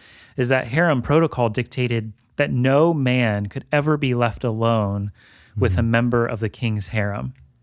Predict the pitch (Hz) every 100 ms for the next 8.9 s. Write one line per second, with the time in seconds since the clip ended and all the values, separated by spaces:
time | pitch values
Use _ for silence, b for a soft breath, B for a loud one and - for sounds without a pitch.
0 | _ 101 87 87 117 131 196 175 131 110
1 | - 214 139 110 107 b b - 127 -
2 | 143 - 127 127 147 151 127 113 127 139
3 | 151 127 131 139 127 - 120 123 117 113
4 | 117 107 95 - 127 120 98 - - 123
5 | - - - b b b b _ _ 135
6 | 123 120 120 117 117 117 104 107 - 117
7 | 104 95 b b - 127 110 101 101 -
8 | - 120 127 110 180 196 127 117 120